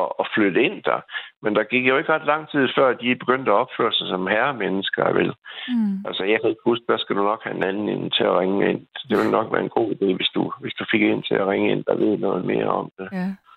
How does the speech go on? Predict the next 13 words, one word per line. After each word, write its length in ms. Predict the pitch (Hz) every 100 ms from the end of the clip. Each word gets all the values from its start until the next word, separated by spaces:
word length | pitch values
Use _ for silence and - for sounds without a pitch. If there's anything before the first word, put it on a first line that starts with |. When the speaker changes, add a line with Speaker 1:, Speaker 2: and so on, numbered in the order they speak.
| -
Speaker 2:
ja. 200 | 185 196 - _ _ _ _ _ _ - - -
Nå, 180 | - 190
men 140 | 190 214
skal 220 | - 240
vi 60 | 247
slutte 340 | - 277 277
af, 280 | 277 302 -
dig 200 | 277 285
og 60 | 285
mig 220 | 285 294
her 120 | 302
nu? 180 | 269 285 - _ _ _ _ _ _ _ _
Speaker 1:
Ja, 240 | - 143